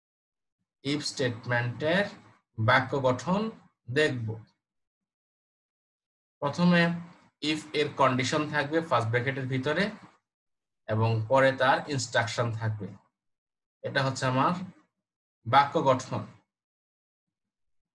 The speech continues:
হ্যাঁ, if স্টেটমেন্টের বাক্য গঠন। এবং এটার যদি আমরা একটা block diagram দেখি, তাহলে এই ধরনের একটা block diagram আমরা দেখতে পারব। Condition সত্য হলে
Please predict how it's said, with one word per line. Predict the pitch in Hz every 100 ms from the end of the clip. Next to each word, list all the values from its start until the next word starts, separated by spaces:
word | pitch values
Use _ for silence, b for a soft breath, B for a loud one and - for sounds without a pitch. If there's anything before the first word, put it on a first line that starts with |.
| _ _ _ -
হ্যাঁ, | 165 156 - -
if | 147 151
স্টেটমেন্টের | - 139 127 - 151 165 196 226 254 - _
বাক্য | 127 135 156 131
গঠন। | 120 - 107 - - -
এবং | 160 175
এটার | 175 202
যদি | 196 190
আমরা | 190
একটা | 185
block | 139 113 117 - 143
diagram | 165 156 147 131 120
দেখি, | 110 110 143 170 - B _ _ _
তাহলে | 120 123 120 120
এই | 123 147
ধরনের | 143 143 135 127
একটা | 131
block | 110 110 110 104 101
diagram | 110 107 110 107
আমরা | 104 101
দেখতে | 101 104 104
পারব। | 101 95 87 _ _ _ _ _ _ _ _ _ _
Condition | 127 127 151 110 175 202 226 - _ _ _ _ _ _ _ _ _ -
সত্য | - 175 175 - - 196
হলে | 175 143 131 135